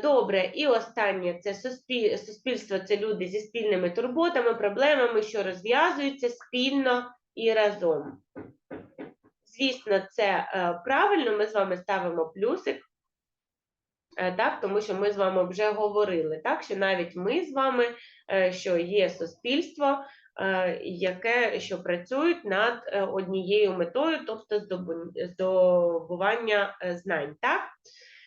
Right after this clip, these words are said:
Крокуємо з вами далі, завданнячко два. Нам з вами потрібно прочитати слова, а саме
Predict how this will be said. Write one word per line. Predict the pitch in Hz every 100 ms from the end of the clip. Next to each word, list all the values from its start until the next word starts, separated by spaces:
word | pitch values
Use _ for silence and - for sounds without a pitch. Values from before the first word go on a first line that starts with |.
| _
Крокуємо | - 339 339 330 254 226
з | 226
вами | 233 220 202
далі, | 226 381 415 262
завданнячко | 214 214 247 285 269 269 - 233
два. | 196 185 156 147 - _ _ _ _ _ _ _ _
Нам | 247 349 403
з |
вами | 285 233 214
потрібно | 202 233 202 202 -
прочитати | 277 359 349 277 262 254
слова, | - 208 175 160 170 175 - _ _ _ _ _ _ _ _ _ _ _ _ _ -
а | 226
саме | 233 254 208 175 156